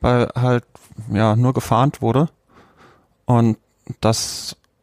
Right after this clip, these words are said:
weiß ich natürlich, wenn ich da unten stehe. Allerdings muss ich zugeben, trotzdem ich das weiß, trotzdem ich auch den, den Code quasi kenne,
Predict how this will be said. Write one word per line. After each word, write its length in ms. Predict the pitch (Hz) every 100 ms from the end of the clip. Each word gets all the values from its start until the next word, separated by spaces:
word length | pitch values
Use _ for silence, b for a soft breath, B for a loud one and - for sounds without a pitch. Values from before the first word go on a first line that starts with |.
| _ _ -
weiß 280 | 98 127 175
ich 280 | 180 -
natürlich, 360 | 156 156 170 165
wenn 100 | 156
ich 100 | 156
da 120 | 156
unten 300 | 147 160 165
stehe. 440 | - 156 156 156 -
Allerdings 680 | 127 123 123 123 - -
muss 160 | 120 123
ich 180 | 143 -
zugeben, 500 | - 160 156 156 156 -
trotzdem 420 | - - - 131
ich 100 | 151
das 200 | - 139
weiß, 320 | 139 156 - -
trotzdem 420 | - - 135 139
ich 280 | 139 - - _
auch 300 | - - -
den, 420 | - 131 123 120 - _ _ _ -
den 180 | 120 123
Code 440 | - 139 175 -
quasi 320 | - 143 139
kenne, 340 | - 139 156